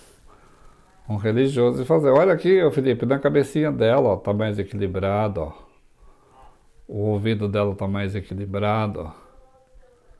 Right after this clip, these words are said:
ó. Ó, diminuiu bastante o balanço. O pescoço aqui abriu, ó, tá bem legal, ó. Tá? Se você vir na, na, na frente, você vai ver que o ferrinho ficou bem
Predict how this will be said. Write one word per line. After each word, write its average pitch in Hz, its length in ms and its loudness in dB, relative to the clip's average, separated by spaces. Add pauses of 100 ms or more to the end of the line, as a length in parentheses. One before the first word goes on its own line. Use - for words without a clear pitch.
(800)
ó. 78 240 -8
Ó, - 20 -10
diminuiu 101 480 -4
bastante 165 580 -2
o 143 60 -2
balanço. 123 640 -6 (920)
O 101 80 -10
pescoço 110 600 -4
aqui 104 160 -8
abriu, 104 540 0
ó, 78 140 -4
tá - 220 -8
bem 101 280 -2
legal, 101 600 -4
ó. - 140 -20 (2000)
Tá? 120 420 -4 (1400)
Se - 160 -14
você 90 240 -6
vir 101 160 -4
na, 101 160 -4
na, 95 320 -6
na 90 300 -8
frente, 113 240 -8
você 123 80 -4
vai 127 100 0
ver 127 140 -2
que - 100 -10
o 123 60 -4
ferrinho 120 320 -6
ficou 131 380 -10
bem 147 520 -2